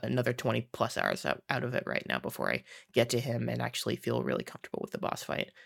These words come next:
I've gotta find some stuff to do that's, like, at my level or a little bit, like, a little bit below my level to actually level up meaningfully, 'cause just going around in the open world takes way too much for me now, um, to actually level up. So all the stuff I would keep grinding at the beginning to actually level up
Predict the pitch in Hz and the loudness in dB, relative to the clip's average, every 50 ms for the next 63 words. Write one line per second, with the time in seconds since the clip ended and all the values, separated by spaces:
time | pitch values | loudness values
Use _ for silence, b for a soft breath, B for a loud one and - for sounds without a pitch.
0 | b b b b - 135 143 151 151 151 - 151 143 135 - - 139 131 127 123 | b b b b 2 8 8 10 10 10 10 8 8 8 6 4 6 4 4 4
1 | - - 131 123 123 - 135 123 123 120 123 123 117 117 - - 120 123 123 - | 6 6 6 6 6 4 2 4 4 4 6 4 2 0 0 0 0 0 0 0
2 | - 123 127 - - 135 127 120 120 120 123 123 120 120 123 127 131 127 135 127 | 2 4 6 6 6 6 4 6 4 4 4 2 2 2 2 2 0 4 4 4
3 | - - _ _ - - 117 113 - - 110 123 151 175 180 180 180 165 165 175 | 4 2 _ _ 0 2 2 2 2 4 6 8 8 8 8 8 6 4 6 6
4 | 185 185 180 180 185 190 185 185 185 147 131 131 - - 131 131 123 120 123 - | 6 6 6 6 6 4 4 2 2 0 -2 -2 0 0 0 2 2 0 -2 -6
5 | - - 127 123 123 123 123 - - 123 123 123 127 127 - 151 151 147 - 139 | -4 2 4 4 6 6 6 6 6 4 2 2 2 2 2 0 0 2 2 2
6 | 117 120 - - b b b b b b b - 139 - 180 151 147 143 143 143 | 2 2 0 -6 b b b b b b b 0 4 8 8 10 10 10 8 8
7 | 135 123 123 123 123 127 127 120 127 120 117 117 123 123 - - 117 113 - - | 8 8 8 8 8 6 0 2 4 6 6 6 4 2 2 2 2 4 2 0
8 | - - 123 127 127 123 120 120 - 123 120 123 120 120 - - 127 123 123 127 | -4 2 4 6 8 8 6 6 4 0 2 2 0 0 0 -4 -2 -2 -2 -2
9 | 120 120 117 113 123 151 - _ - - - 120 123 120 123 127 - - - - | 0 0 0 0 0 -2 -6 _ -6 -2 -2 0 0 0 -2 -2 0 0 0 0
10 | - - - - - - 52 53 - - - - - 113 113 - B B B B | 0 -2 0 0 -2 0 0 -2 -2 -4 -4 -2 0 0 0 0 B B B B
11 | B B - 127 135 139 131 - 151 139 135 - 139 127 127 123 123 - 127 123 | B B 10 12 12 12 10 10 8 8 8 8 6 6 6 6 4 2 -2 0
12 | 127 131 123 120 120 120 123 123 - 151 - - 120 123 123 120 - - - - | 4 4 4 4 4 2 0 -2 -4 -4 -2 -2 -2 -2 -2 0 0 0 0 0
13 | - - - 110 117 - - - - - - | 0 -2 -2 -2 -2 -4 -4 -4 -4 -4 -6